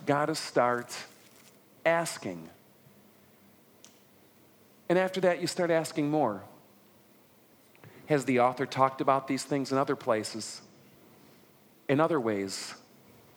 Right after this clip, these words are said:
And if these are figures of speech, are there others figures of speech that he's used as well? And why does he say it where he says it in the story? How does it take place and where he's taking me? What does it say before and after? And how does it fit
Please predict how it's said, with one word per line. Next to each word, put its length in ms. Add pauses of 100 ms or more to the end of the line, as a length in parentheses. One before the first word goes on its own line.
(600)
And 100
if 100
these 180
are 200
figures 400
of 120
speech, 460
are 80
there 200
others 300
figures 380
of 80
speech 420
that 120
he's 200
used 300
as 120
well? 400 (1300)
And 140
why 160
does 160
he 100
say 280
it 120
where 160
he 140
says 260
it 80
in 80
the 80
story? 400
How 180
does 160
it 120
take 240
place 260
and 140
where 180 (180)
he's 520 (260)
taking 440
me? 160 (160)
What 160
does 120
it 100
say 220
before 540
and 160
after? 460 (180)
And 100
how 240
does 160
it 100
fit 400